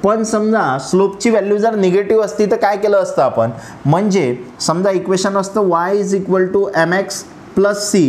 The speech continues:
पण हा स्लोप जो आहे हा निगेटिव्ह आहे. मग जेव्हा तुमची स्लोपची व्हॅल्यू निगेटिव्ह असेल तेव्हा काय करायचं आहे तुम्हाला?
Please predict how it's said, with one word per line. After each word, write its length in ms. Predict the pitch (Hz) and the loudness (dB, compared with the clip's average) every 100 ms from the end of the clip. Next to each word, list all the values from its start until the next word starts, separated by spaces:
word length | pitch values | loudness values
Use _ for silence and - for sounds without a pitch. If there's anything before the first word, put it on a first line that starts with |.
| 120 - - - | 0 -8 -16 -2
पण 160 | 185 202 | -2 0
हा 220 | 190 185 | 0 0
स्लोप 320 | 196 190 185 175 | 0 2 2 2
जो 180 | 170 202 | 0 2
आहे 220 | 185 208 | 2 0
हा 180 | 196 185 | 0 0
निगेटिव्ह 500 | 165 117 110 92 82 | 2 2 0 0 -4
आहे. 80 | - - - - | -6 -12 -20 -2
मग 200 | 175 180 | 0 0
जेव्हा 380 | 143 165 170 208 | 0 0 0 0
तुमची 240 | 208 202 226 | 0 0 -2
स्लोपची 460 | 220 185 185 185 | 2 2 2 0
व्हॅल्यू 280 | 214 202 214 | 0 2 0
निगेटिव्ह 440 | 202 185 190 208 196 | 0 0 2 2 2
असेल 240 | 202 196 | 0 0
तेव्हा 220 | 190 196 | 0 2
काय 180 | 196 196 | 2 2
करायचं 360 | 190 190 185 190 | 2 0 2 0
आहे 100 | 185 | 2
तुम्हाला? 300 | 185 185 | 2 2